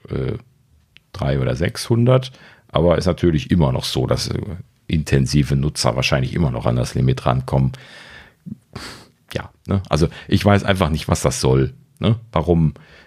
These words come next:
äh, kann er nicht einfach hingehen und dann, äh, so, so intensiv, äh, Scraper dann da letzten Endes irgendwie rausnehmen? Aber d-, das sind ja dann nicht tausend Tweets,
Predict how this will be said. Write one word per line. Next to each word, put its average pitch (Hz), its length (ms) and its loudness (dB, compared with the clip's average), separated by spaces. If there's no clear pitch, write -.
äh, 69 220 2
kann 98 220 2
er 80 80 4
nicht 73 220 0
einfach 85 260 -2
hingehen 80 440 2
und 65 120 -4
dann, 71 300 2
äh, 69 320 0
so, 76 220 -2
so 85 220 2
intensiv, 80 920 -2
äh, 69 360 2
Scraper 71 520 0
dann 67 160 2
da 67 120 0
letzten 65 360 -4
Endes 65 340 -4
irgendwie 69 280 -6
rausnehmen? 65 760 0
Aber - 260 0
d-, - 100 -8
das - 180 -2
sind 120 140 -2
ja 73 100 4
dann 69 180 2
nicht 73 220 -4
tausend 78 520 2
Tweets, - 680 -2